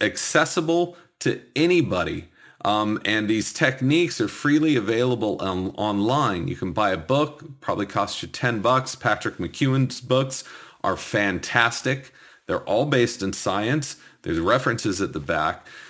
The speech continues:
So at least I, I believe that this information should be offered to people. What they do with it is up to them, but it should be offered. And we know through decades of studies that it can have a really profound effect.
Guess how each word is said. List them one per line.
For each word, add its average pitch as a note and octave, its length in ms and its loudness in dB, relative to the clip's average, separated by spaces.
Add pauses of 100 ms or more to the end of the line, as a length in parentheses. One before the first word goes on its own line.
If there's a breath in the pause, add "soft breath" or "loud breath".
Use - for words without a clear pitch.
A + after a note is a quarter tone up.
(100)
So B2+ 480 2 (200 loud breath)
at C3+ 180 2
least F#3 600 2 (140)
I, A#2+ 320 4
I A#2 100 4
believe A#2+ 540 2
that G2 200 -2
this A#2 200 2
information G2+ 680 0
should G#2+ 200 0
be G2+ 260 -4
offered A2 380 2
to F2+ 60 0
people. E2+ 380 -2
What D3+ 260 2
they D#3 120 6
do C#3+ 160 4
with D3+ 180 2
it C#3+ 280 0
is F#2+ 180 0
up G#2 200 -2
to G2+ 120 -2
them, D#2+ 420 -2 (320 soft breath)
but F#2+ 240 0
it - 120 0
should D#3 260 2
be C3+ 140 4
offered. A2 640 2
And F#2 280 -2
we F#2+ 160 0
know B2+ 360 4
through G2+ 440 0 (220 loud breath)
decades B2+ 440 2
of F#2+ 120 0
studies F#2 640 0
that E2+ 220 -4
it - 120 -4
can F#2+ 120 -2
have F#2 240 0
a E2+ 80 -2
really G2 340 0
profound D2+ 460 -6
effect. - 420 -14